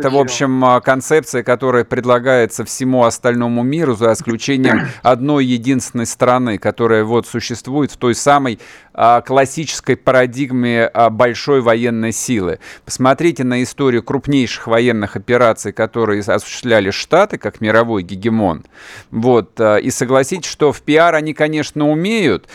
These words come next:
Speaker 1: но ещё они умеют, а в большие батальоны, как говорил, а,
Speaker 2: Ну,
Speaker 1: император
Speaker 2: в пиар
Speaker 1: Наполеон.
Speaker 2: они умеют лучше всего.
Speaker 1: Д-,
Speaker 2: Да, давайте
Speaker 1: э,
Speaker 2: всё-таки
Speaker 1: не, не,
Speaker 2: начнем.
Speaker 1: нет, они
Speaker 2: Потому что
Speaker 1: умеют
Speaker 2: я
Speaker 1: лучше
Speaker 2: как
Speaker 1: всего в большие
Speaker 2: политконсультант,
Speaker 1: батальоны, в
Speaker 2: ну,
Speaker 1: большие
Speaker 2: я, я не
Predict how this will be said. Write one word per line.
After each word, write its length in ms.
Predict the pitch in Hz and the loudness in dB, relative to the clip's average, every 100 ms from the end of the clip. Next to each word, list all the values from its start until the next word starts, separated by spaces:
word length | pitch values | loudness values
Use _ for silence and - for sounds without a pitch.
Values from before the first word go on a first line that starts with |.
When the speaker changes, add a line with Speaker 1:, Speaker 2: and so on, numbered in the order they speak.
| - | -12
Speaker 1:
но 180 | 123 135 | -2 0
ещё 360 | 143 - 208 208 | 0 0 2 2
они 200 | 180 160 | 2 0
умеют, 600 | 151 143 135 113 117 - | 0 0 0 2 0 -2
а 120 | - 131 | 0 0
в 100 | 120 | 2
большие 560 | 151 151 - 190 185 | 0 0 0 0 0
батальоны, 840 | 143 156 165 160 160 156 131 101 90 | 0 0 2 2 2 2 0 0 0
как 200 | 110 98 | -2 0
говорил, 600 | 120 120 135 151 131 117 | 2 4 4 2 4 4
а, 120 | 113 117 113 | 4 2 4
Speaker 2:
Ну, 0 | |
Speaker 1:
император 320 | 127 127 127 | 4 4 4
Speaker 2:
в 20 | |
пиар 140 | 233 262 | 4 4
Speaker 1:
Наполеон. 420 | 175 123 110 85 | 4 2 2 2
Speaker 2:
они 100 | 78 | -2
умеют 200 | 240 226 - | -8 -10 -14
лучше 440 | 214 226 - 131 | -14 -14 -14 -14
всего. 380 | - 143 107 98 _ | -12 -12 -12 -12 _
Speaker 1:
Д-, 80 | 113 | -4
Speaker 2:
Да, 140 | 139 180 | 0 2
давайте 280 | - 165 | 0 0
Speaker 1:
э, 40 | - | -4
Speaker 2:
всё-таки 180 | - 151 | -2 0
Speaker 1:
не, 160 | 202 | 2
не, 60 | 220 | 2
Speaker 2:
начнем. 160 | 220 202 | 2 2
Speaker 1:
нет, 220 | 147 - | 0 0
они 140 | 135 151 | -2 0
Speaker 2:
Потому 140 | 196 196 | 2 0
что 40 | |
Speaker 1:
умеют 300 | 180 202 185 | 2 2 0
Speaker 2:
я 140 | 170 214 | 2 4
Speaker 1:
лучше 200 | 208 180 | 4 2
Speaker 2:
как 80 | 196 | 2
Speaker 1:
всего 300 | 170 170 208 | 2 4 2
в 60 | 147 | 4
большие 460 | 170 220 - 202 | 2 2 2 2
Speaker 2:
политконсультант, 420 | 190 156 170 170 160 | 2 2 2 2 2
Speaker 1:
батальоны, 480 | 139 170 139 90 82 | 2 2 0 -2 -6
в 60 | |
Speaker 2:
ну, 40 | 95 | 0
Speaker 1:
большие 440 | 131 143 254 208 | 0 0 -4 -2
Speaker 2:
я, 60 | |
я 0 | |
не 80 | 185 | 0